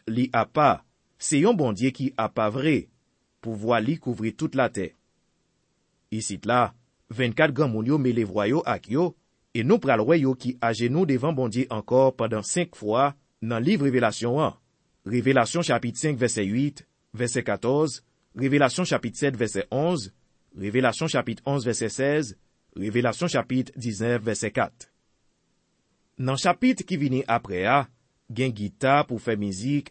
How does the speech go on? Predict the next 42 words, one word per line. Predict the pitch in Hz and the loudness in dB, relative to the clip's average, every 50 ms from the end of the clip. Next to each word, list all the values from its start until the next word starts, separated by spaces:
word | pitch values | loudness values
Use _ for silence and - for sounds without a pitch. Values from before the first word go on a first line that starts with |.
| - - | -6 -6
ak | 120 117 110 120 123 | -6 -4 -2 -2 -2
lapriè | 123 120 113 110 120 113 107 107 | -2 -2 -2 -2 -2 0 0 0
moun | 120 165 202 202 | 0 0 -2 0
Bondye | 160 131 127 120 101 92 101 113 | 0 0 -2 -2 -2 -2 0 0
yo | 135 143 | 0 0
ki | 139 127 117 | -2 -4 -4
vin | 110 123 127 127 - | -2 -2 -4 -4 -4
ajoute | 113 110 104 95 98 95 - 135 143 156 156 | -4 -4 -4 -4 -8 -8 -4 -2 0 0 0
nan | 139 120 104 | 0 -2 -2
lwanj | 95 98 120 139 156 165 160 123 135 - | -2 -2 -2 -2 -2 -2 -2 -4 -6 -8
vokal | - 110 117 101 - 113 92 92 110 | -6 -6 -6 -6 -4 -6 -4 -2 0
yo. | 143 151 110 - - _ _ _ _ - | 0 0 0 -2 -4 _ _ _ _ -8
Dapre | 113 113 117 117 - 139 139 131 | -4 -4 -2 0 0 0 0 0
Revelasyon | 123 123 123 127 117 113 107 - - 160 - | 0 0 2 2 2 0 0 -2 -4 -4 -2
chapit | 135 113 - 123 - | -4 -4 -4 -4 -4
senk | - 131 104 | -4 -4 -4
vèsè | 110 101 - 107 95 | -4 -4 -4 -4 -4
huit, | 90 110 147 175 175 - _ _ _ _ _ _ _ _ _ _ | -2 -4 -4 -6 -6 -10 _ _ _ _ _ _ _ _ _ _
apre | - 143 139 - 120 120 107 | 0 0 0 2 0 -2 0
sa | - 165 165 | 2 0 2
te | - 147 127 | 2 0 -2
gen | 113 120 120 | 0 0 0
yon | 113 107 113 | -2 0 2
bann | 170 226 214 160 | 2 2 2 2
zanj | 117 117 139 156 180 185 156 - - | 0 0 0 0 0 0 -2 -2 -2
ke | - 131 | -2 -2
moun | 123 131 165 196 208 202 190 - | 0 2 2 2 2 2 0 0
pa | - 143 123 | 0 0 0
t | - - | 0 0
ka | - 127 113 107 | 0 0 0 0
konte | - 120 101 95 - 135 151 156 151 - _ _ _ _ _ - | -2 -6 -6 -2 0 2 2 2 0 -2 _ _ _ _ _ -10
ki | - 190 | -4 2
te | 185 165 127 | 2 2 4
vin | 151 160 143 | 4 2 2
mele | 127 131 135 131 123 139 135 | 2 2 2 2 2 0 0
vwa | 101 107 110 117 117 127 | 0 0 2 2 4 4
yo. | 143 123 - - _ _ _ _ _ _ _ _ _ _ _ _ 147 | 2 0 0 -4 _ _ _ _ _ _ _ _ _ _ _ _ -8
Revelasyon | 107 107 101 117 113 110 101 - - 135 131 | -8 -4 -4 -2 -2 -2 -2 -4 -4 -6 -4
chapit | - 113 - 120 104 - | -4 -4 -4 -6 -6 -6
senk | - 113 107 98 101 | -6 -6 -4 -4 -4
vèsè | - - 107 - | -4 -4 -4 -4
onz. | 107 110 95 67 - - - | -4 -6 -6 -8 -10 -12 -14